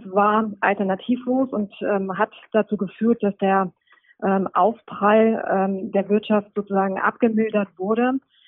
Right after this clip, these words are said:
Aber, ähm, es führt, äh, am Ende des Tages eben mancherorts dann auch dazu, dass die Staatsverschuldung natürlich,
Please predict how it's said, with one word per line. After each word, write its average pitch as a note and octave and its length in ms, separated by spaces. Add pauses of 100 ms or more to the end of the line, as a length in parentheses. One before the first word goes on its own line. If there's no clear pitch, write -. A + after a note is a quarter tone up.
(240)
Aber, A#3 500 (100)
ähm, G3+ 400
es F#3+ 200
führt, A3+ 340
äh, G3+ 60
am G3 420
Ende G#3 220
des G#3+ 160
Tages G3+ 440 (160)
eben G3+ 220
mancherorts G#3 720
dann G3 180
auch F#3+ 300
dazu, G3 320
dass G3+ 160
die G3 100
Staatsverschuldung G3+ 840
natürlich, G3 540